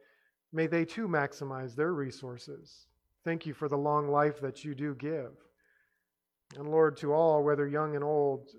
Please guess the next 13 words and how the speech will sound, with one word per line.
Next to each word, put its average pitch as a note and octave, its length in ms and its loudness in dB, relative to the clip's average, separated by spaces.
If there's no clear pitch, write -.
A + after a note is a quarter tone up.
may D3+ 140 -4
we D3 180 0
all D3+ 360 2
live D3 200 2
our C#3+ 120 2
lives C#3 500 0
with C#3+ 180 -6
the C#3 160 -4
ultimate C#3 480 -4
desire C3+ 520 -2
to C3 140 -12
glorify C3+ 600 -2
you. B2+ 460 -8